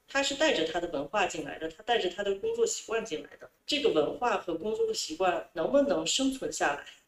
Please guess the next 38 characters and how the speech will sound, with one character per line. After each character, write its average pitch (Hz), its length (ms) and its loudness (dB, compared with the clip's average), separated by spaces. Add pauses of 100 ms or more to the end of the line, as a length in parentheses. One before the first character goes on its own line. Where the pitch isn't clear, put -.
然 165 180 0
后 180 240 8 (180)
落 294 140 6
地 180 160 2
在 170 160 -4
水 156 260 -4
母， 160 200 -8
并 262 160 2
且 - 340 2
作 330 200 8
用 180 200 4
于 156 220 -2
水 - 200 0
母 170 140 0
的 - 120 -2
组 - 220 -8
织。 - 160 -8 (640)
那 254 140 8
这 262 120 6
个 254 60 2
时 180 160 2
候 202 180 6
就 294 220 2
有， 180 160 8 (200)
又， 277 140 4
就 277 140 2
又 226 120 10
涉 202 200 6
及 170 100 0
到 160 180 4
我 147 140 0
需 - 80 -2
要 185 80 6
往 - 180 0
后 175 80 0
退 170 220 -2
一 165 120 0
步 190 140 -8